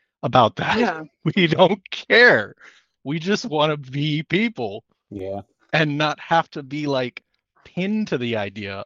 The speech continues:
Speaker 1: of being those people, which is your bo-, your trap worked because I hate the
Speaker 3: got
Speaker 1: idea that, like,
Speaker 3: <laughs>
Speaker 1: being, like, I love punk rock. I'm a huge metal and punk fan.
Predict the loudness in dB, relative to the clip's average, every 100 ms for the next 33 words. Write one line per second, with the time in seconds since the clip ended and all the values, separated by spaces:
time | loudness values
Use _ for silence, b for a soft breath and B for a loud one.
0 | _ -12 -6 -4 -4 -4 -8 -8 -10 -8
1 | -12 -12 _ _ _ _ 0 0 4 4
2 | 4 0 -10 _ _ _ _ 4 4 6
3 | 6 4 0 -4 0 2 2 -2 -4 -4
4 | -4 -10 -12 -6 -4 -4 -6 -10 -18 _
5 | _ _ _ _ -2 0 0 2 2 2
6 | 2 2 0 0 0 -2 -2 0 0 -2
7 | -8 -10 _ _ -4 0 2 0 -4 b
8 | b -2 -2 4 4 6 6 4 0 -6
9 | -6 -8 -10 _ _ _ -4 -4 -4 -10
10 | -8 -4 0 0 -2 0 0 2 0 -2
11 | -4 -4 -6 -10 -10 -14